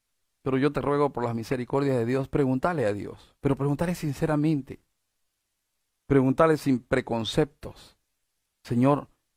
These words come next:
¿realmente lo hago? ¿Debo hacerlo? Si no lo has hecho, te,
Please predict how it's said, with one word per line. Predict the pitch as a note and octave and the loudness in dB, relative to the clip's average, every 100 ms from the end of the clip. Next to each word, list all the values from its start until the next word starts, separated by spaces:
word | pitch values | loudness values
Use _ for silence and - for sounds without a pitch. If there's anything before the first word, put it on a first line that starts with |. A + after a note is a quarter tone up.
| - | -8
¿realmente | A#2+ E3+ D3 - | 0 2 2 0
lo | G2 G2 | 0 0
hago? | G#2 C#3 D#3 - | 0 -4 -6 -2
¿Debo | C3 C3+ | 0 0
hacerlo? | G#2+ A2+ A2 D#3 _ _ _ _ _ _ _ - | -2 -6 -6 -10 _ _ _ _ _ _ _ -20
Si | - D3+ | -8 0
no | D#3+ | 2
lo | E3+ | 4
has | D3 | 4
hecho, | D3 D3+ | 2 -2
te, | C3 | -8